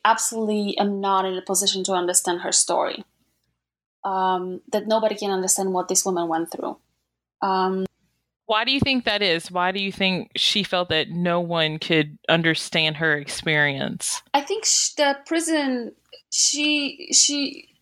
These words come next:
Speaker 1: she actually never sort of made it in freedom after she left prison. She, her family left. Uh, her father, I think, died when she was in prison.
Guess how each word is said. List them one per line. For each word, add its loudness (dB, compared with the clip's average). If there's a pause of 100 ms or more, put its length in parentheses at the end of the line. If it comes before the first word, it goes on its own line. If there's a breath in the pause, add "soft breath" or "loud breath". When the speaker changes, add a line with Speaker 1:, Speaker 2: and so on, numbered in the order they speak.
(140)
Speaker 1:
she 0
actually 2
never -2
sort 0
of -2
made 0
it 2
in -4 (160)
freedom -2
after 0
she 0
left -2
prison. -6
She, 0
her -2
family -2
left. -2 (920)
Uh, 4
her -8
father, -2
I -2
think, -10
died 0
when -4
she -2
was -4
in -2
prison. -2